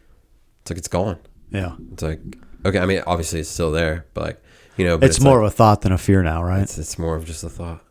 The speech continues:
Speaker 2: Right.
Speaker 1: It's like it, it's like it struck, like, just took the shower away. Like, it just was like, "Herp." So because it,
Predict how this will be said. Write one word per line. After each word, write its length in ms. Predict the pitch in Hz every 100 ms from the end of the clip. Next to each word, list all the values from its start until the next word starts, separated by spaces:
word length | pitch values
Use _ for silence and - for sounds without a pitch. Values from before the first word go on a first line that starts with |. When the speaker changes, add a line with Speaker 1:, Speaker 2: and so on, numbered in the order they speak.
| -
Speaker 2:
Right. 260 | 92 85 -
Speaker 1:
It's 220 | 87 -
like 200 | 78 78
it, 280 | 80 78 _ _ _
it's 180 | 85 82
like 160 | 87 82
it 240 | 80 -
struck, 420 | - - 90 87 - - - - -
like, 260 | 85 -
just 320 | - 85 - -
took 200 | 101 -
the 60 |
shower 460 | 82 - 85 82 76
away. 380 | 76 73 67 80
Like, 160 | 73
it 80 | 78
just 260 | 78 80 -
was 140 | 80
like, 160 | - - _ _
"Herp." 140 | 135 - _ _ _ _ _ _ _ - _ _ _ _ _ _
So 460 | - 95 87 80 - _ _
because 260 | 92 87 92
it, 200 | 90 -